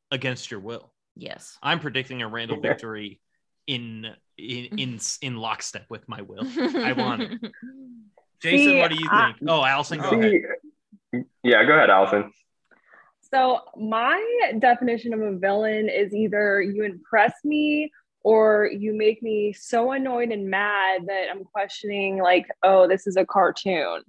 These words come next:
Speaker 1: Oh.
Speaker 4: So Lady Tremaine, like, she has no reason. Like, go get a life and
Speaker 1: <laughs>
Speaker 4: find something better to do. But Randall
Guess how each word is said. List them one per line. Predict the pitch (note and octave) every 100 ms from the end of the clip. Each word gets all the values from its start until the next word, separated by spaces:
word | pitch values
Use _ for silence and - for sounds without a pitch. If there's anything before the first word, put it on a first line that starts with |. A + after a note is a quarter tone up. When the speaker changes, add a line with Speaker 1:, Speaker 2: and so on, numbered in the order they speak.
| _ _ _ -
Speaker 1:
Oh. | A#2+ G#2+ D#3
Speaker 4:
So | A3+ G#3 G3+
Lady | A3+ C#4+ F4
Tremaine, | - F#4+ C4 G#3 G#3+ A3+ A3+ -
like, | - F3+ F3 - _ _ _
she | - -
has | F4 D4+
no | A#3 G3
reason. | F3 F3 F3+ F#3
Like, | F3+ E3+ E3+ _ _
go | A#3 A#3+ B3 B3
get | G#3+ G#3+
a | G3
life | F3 E3+ F3 F3+ - - _ _ _
and | F#3 F3+ F3+ E3+ F#3+ - -
Speaker 1:
<laughs> | - -
Speaker 4:
find | A3 G#3
something | A#3 G3+ G#3
better | G3 F3+ F3
to | F#3+
do. | G3+ G#3 G#3+ - - - - _ -
But | B3+ - A#3
Randall | C#4+ G4+ B4